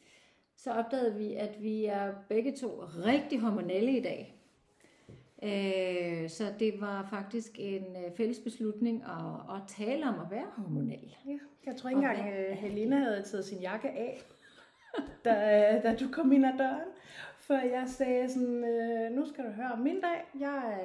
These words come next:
Speaker 2: øh, tror, jeg er lidt, øh, mensagtig,
Speaker 1: <laughs>
Speaker 2: øh,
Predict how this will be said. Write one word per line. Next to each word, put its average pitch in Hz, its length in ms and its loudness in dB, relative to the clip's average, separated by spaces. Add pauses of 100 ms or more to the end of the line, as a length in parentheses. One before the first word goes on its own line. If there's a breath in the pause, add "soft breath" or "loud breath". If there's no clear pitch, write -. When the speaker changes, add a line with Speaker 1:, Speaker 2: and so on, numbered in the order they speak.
(260)
Speaker 2:
øh, 175 80 -14
tror, - 200 -10
jeg 135 500 -12
er - 340 -18
lidt, - 200 -18
øh, 151 140 -8
mensagtig, 302 960 -8 (140)
Speaker 1:
<laughs> 269 160 -6
Speaker 2:
øh, 220 480 -4